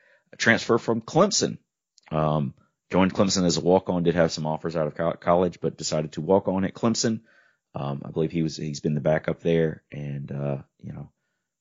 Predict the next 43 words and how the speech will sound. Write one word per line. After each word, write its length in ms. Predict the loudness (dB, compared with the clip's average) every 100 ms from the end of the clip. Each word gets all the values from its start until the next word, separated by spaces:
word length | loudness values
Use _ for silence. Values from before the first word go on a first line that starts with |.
| _
very, 380 | 2 6 8 6
it 60 | 2
looks 120 | 0
like 260 | -2 -2 0
he 200 | 2 4
has 100 | 2
a 60 |
pretty 200 | 2 2
high 140 | 6 4
ceiling, 440 | 4 2 2 -2
so 260 | -2 -4 -6
we're 60 | -4
excited 300 | 2 4 4
about 240 | 4 4
that. 260 | 6 6 2 -18 -10
So 240 | 8 10 10
twenty-three 640 | 6 4 6 8 6 4 -6 2
players 300 | 6 6 6
signed 220 | 6 8
right 160 | 6 6
now. 340 | 4 4 2
I 120 | 2 0
believe 340 | 4 4 4
we 120 | 4
have 120 | 2
some 220 | 0 -6 -6 -10 -12 -6
room 320 | 2 4 4
for 160 | 2
a 60 | 0
few 200 | 2 2
more, 300 | 4 4 2
particularly 600 | -2 -6 -6 -4 -4 -4
in 100 | -4
the, 600 | -6 -10 -14 _ _ -12
uh, 120 | -10 -10
with 160 | -12 -2
transfers. 640 | 2 4 4 4 4 2 -8 -18 -20 -20 _
So 180 | -2 4
we'll 160 | 4
finish 340 | 4 2 2 4
that 140 | 4
up 220 | 6 4 0
in 400 | -2 0 -4